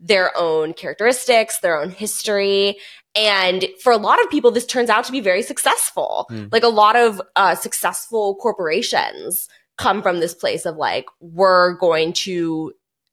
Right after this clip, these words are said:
Speaker 1: sell an illusion to people.
Speaker 2: Yeah.
Speaker 1: And a lot of times illusions in America are very successful.
Speaker 2: Fake it till you make it. Like,
Speaker 1: Fake it
Speaker 2: that's
Speaker 1: till you make it.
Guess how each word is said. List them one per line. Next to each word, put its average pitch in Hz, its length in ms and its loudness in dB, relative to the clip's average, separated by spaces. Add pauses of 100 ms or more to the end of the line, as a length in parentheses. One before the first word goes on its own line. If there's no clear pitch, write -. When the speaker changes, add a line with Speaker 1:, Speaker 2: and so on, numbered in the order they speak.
Speaker 1:
sell 190 240 0
an 175 80 0
illusion 156 800 -10
to - 100 -20
people. - 500 -10 (100)
Speaker 2:
Yeah. 98 220 -12 (140)
Speaker 1:
And 208 300 0 (180)
a 208 40 4
lot 185 200 4
of 247 80 -4
times 190 240 -4
illusions 165 420 -4
in 170 60 2
America 160 380 -2
are 190 160 2
very 196 320 0
successful. - 760 -4
Speaker 2:
Fake 104 180 0
it 104 80 -6
till 101 140 -4
you 98 80 0
make 95 200 -4
it. - 200 -8
Like, - 80 -2
Speaker 1:
Fake 175 80 2
it 196 60 -4
Speaker 2:
that's 208 140 0
Speaker 1:
till 262 160 6
you 277 120 2
make 330 280 2
it. 220 260 0